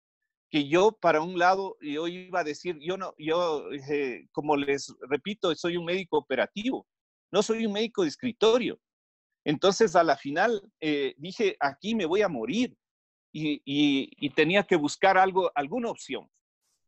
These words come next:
Y yo les, les encomiendo y les digo, "¿Hay alguna posibilidad, hay algo, algo que nos vaya a salvar la vida?".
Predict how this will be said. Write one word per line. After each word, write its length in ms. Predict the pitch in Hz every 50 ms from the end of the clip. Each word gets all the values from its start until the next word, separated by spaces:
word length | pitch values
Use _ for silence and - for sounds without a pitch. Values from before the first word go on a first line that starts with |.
| _ _ _ _
Y 80 | - 156
yo 180 | 143 180 196 214
les, 300 | 233 240 220 160 180 170 - -
les 320 | 139 143 143 135 135 -
encomiendo 600 | 131 135 - 131 127 131 151 190 233 240 208 170
y 40 | 143
les 220 | 120 123 127 120
digo, 400 | 160 202 214 196 160 107 80 - _ _ _ _
"¿Hay 240 | - 143 160 175 196
alguna 400 | 196 180 175 214 226 226 214 180
posibilidad, 760 | - 156 151 - - 139 135 135 131 143 151 180 190 190
hay 280 | 170 - 170 180 180 190
algo, 340 | 190 190 175 165 196 202 - -
algo 360 | 156 185 214 202 185 180 -
que 140 | _ 160 151
nos 180 | 143 139 131
vaya 320 | 143 170 180 185 190 180 170
a 20 |
salvar 320 | - - 127 127 143 160
la 140 | 170 170 131
vida?". 300 | 127 156 190 202 196 -